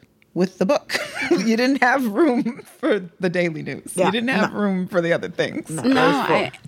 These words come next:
Speaker 3: and I can p-, completely relate to that because, yeah, sometimes it can just get so overwhelming and, like, you still have to live life.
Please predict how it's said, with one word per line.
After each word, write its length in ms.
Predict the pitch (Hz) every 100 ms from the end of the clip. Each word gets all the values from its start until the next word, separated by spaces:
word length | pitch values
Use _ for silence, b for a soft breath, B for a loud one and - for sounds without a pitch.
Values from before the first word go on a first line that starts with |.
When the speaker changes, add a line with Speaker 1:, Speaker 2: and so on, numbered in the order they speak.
| - - -
Speaker 3:
and 140 | 247 254
I 80 |
can 240 | 277 294 262
p-, 180 | 208 208
completely 540 | 208 214 208 220 214
relate 320 | 202 180 175
to 100 | -
that 220 | 170 170 -
because, 560 | 180 185 175 165 165 -
yeah, 300 | 185 214 233
sometimes 560 | - 202 220 202 202 185
it 80 |
can 120 | 180 175
just 260 | 165 -
get 260 | 165 151 -
so 580 | - - 180 175 175 -
overwhelming 1080 | 170 175 160 160 156 156 175 185 196 208 220
and, 260 | - 170 170
like, 200 | 165 175
you 80 |
still 220 | 180 - 220
have 180 | 202
to 120 | - 147
live 280 | 147 156
life. 500 | 135 135 156 - 175